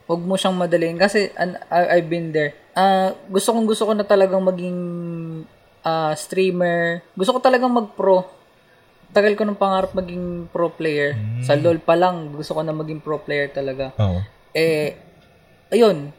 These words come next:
Speaker 1: ang naging result, nag-, <laughs> nag-resign ako before.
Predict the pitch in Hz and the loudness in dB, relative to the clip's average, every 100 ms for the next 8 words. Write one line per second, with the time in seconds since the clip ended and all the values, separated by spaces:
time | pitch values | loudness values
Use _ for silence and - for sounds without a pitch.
0 | _ - 202 226 220 220 208 196 185 170 | _ -2 0 0 0 0 0 0 0 -2
1 | - 180 185 185 - - - - 185 226 | -2 0 2 0 -4 -16 -14 -6 -2 0
2 | 233 226 220 196 175 185 175 165 151 135 | 2 2 2 2 2 0 0 0 0 -2